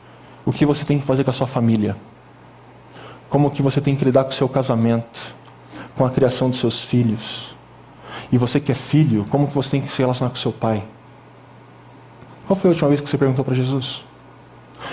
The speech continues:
Qual foi a última vez que você perguntou pra Jesus acerca de como você vai lidar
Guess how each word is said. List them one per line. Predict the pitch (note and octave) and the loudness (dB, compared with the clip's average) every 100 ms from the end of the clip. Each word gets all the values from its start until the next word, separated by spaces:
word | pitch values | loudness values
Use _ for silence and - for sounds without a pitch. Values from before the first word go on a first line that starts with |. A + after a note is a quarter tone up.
| - | -10
Qual | - F#3+ | 0 2
foi | F#3+ | 4
a | |
última | F3+ E3 | 4 4
vez | E3 | 2
que | D#3+ | 2
você | D#3 | 0
perguntou | D#3 D3+ D#3 | 2 2 2
pra | D#3 | 0
Jesus | C#3 B2+ A#2+ E3 D#3 - - - - - - - - | -2 -2 -2 -4 -4 -8 -10 -12 -20 -16 -14 -10 -4
acerca | C#3 E3+ D#3+ | 0 2 2
de | D#3+ | 2
como | - F3 | 4 4
você | D#3 D3+ D3+ | 4 2 4
vai | D#3 | 4
lidar | D3 A#2 C3 D#3+ C3 | 4 4 4 4 2